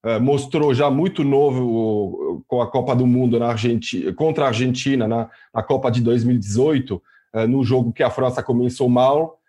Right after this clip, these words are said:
e ele faz essa jogada onde ele atravessa sozinho o campo inteiro, ele vai ganhar um pênalti lá. É, isso sim é protagonismo. Mas no mesmo jogo da Argentina, você tem um lateral direito, o Pavard,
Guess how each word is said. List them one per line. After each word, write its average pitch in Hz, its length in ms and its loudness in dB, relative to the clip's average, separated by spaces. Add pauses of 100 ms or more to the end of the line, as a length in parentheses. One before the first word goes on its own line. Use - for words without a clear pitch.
(200)
e 127 80 0
ele 147 160 2
faz 147 280 0
essa 147 220 0
jogada 135 460 2
onde 139 200 0
ele 143 360 0
atravessa 131 560 0
sozinho 143 560 0
o 120 60 -2
campo 135 280 -4
inteiro, 147 360 0
ele 165 100 0
vai 147 120 2
ganhar 139 220 0
um 139 100 0
pênalti 135 560 0
lá. 135 320 2 (380)
É, 117 500 0 (360)
isso 175 240 -2
sim 175 300 -2
é 131 40 2
protagonismo. 117 880 -2 (320)
Mas 151 600 0 (140)
no 170 120 0
mesmo 190 480 4
jogo 135 560 2
da 131 120 2
Argentina, 135 680 0
você 143 280 0
tem 160 160 -2
um 156 80 0
lateral 143 440 2
direito, 135 420 0
o 110 60 -4
Pavard, 127 560 2